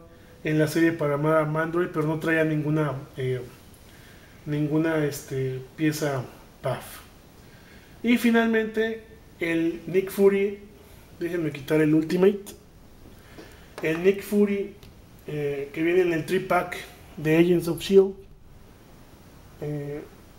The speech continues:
o de Avengers, si lo quieren ver así. Y ese es el Nick Fury que nos dieron. Ya le modificaron un poquito el molde.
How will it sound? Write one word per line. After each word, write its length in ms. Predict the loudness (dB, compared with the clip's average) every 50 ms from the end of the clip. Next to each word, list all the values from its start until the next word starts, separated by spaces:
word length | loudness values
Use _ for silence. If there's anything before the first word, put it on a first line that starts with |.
| -20 -20 -20 -20 -20 -20 -20 -20 -20 -20 -20 -20 -20 -20 -20 -20 -20 -20 -20 -20 -10 -4
o 140 | 0 2
de 160 | 2 4 6 6
Avengers, 760 | 6 6 6 4 2 4 4 4 4 2 0 -8 -14 -18 -20 -20 -20 -14
si 80 | -10 -8
lo 100 | -8 -4
quieren 280 | 0 2 2 4 4 4
ver 100 | 4 4
así. 320 | 2 2 0 0 -2 -2 -6 -16 -20 -20 -20 -20 -20 -20 -20 -20 -20 -20 -20 -20 -20 -20 -20 -20 -10 -2
Y 120 | 0 0
ese 280 | 2 2 2 2 2 2
es 340 | 2 0 -4 -10 -12 -10 -8
el 120 | -8 -6
Nick 160 | -6 -8 -8
Fury 200 | -8 -6 -4 -4
que 100 | -2 -2
nos 140 | -2 -2 0
dieron. 340 | 2 2 2 2 0 -2 -4 -8 -12 -18 -20 -20 -20 -20 -12
Ya 220 | -2 4 6 6 6
le 380 | 6 2 -4 -6 -8 -12 -14 -10
modificaron 560 | -6 -4 -4 -4 -4 -4 0 2 2 2 2
un 120 | 2 0 -2
poquito 320 | -2 -4 -6 -4 0 0
el 60 | 0
molde. 440 | 2 4 2 2 2 2 0 0 -2